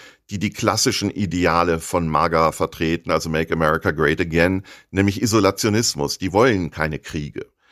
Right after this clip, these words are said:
Und das kann man sehr deutlich sehen. In den Umfragen hat er unter klassischen Evangelikalen deutlich an Zustimmung eingebüßt.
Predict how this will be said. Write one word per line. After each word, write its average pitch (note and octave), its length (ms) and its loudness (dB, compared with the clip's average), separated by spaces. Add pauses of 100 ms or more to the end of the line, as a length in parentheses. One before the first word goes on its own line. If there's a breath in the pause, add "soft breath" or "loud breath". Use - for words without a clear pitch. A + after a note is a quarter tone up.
(240 soft breath)
Und F#2 160 -2
das - 240 2
kann A2 160 -2
man C#3+ 180 4
sehr C3 200 2
deutlich B2+ 420 2
sehen. B2+ 180 -2
In G#2+ 100 -2
den G2 140 -2
Umfragen A2 640 -4
hat G#2 160 2
er G#2 100 4
unter F#2 240 0
klassischen D3 720 -2
Evangelikalen A2 1200 0 (280 loud breath)
deutlich A#2+ 480 2
an A2 120 -4
Zustimmung G#2 640 -6
eingebüßt. G#2 880 -2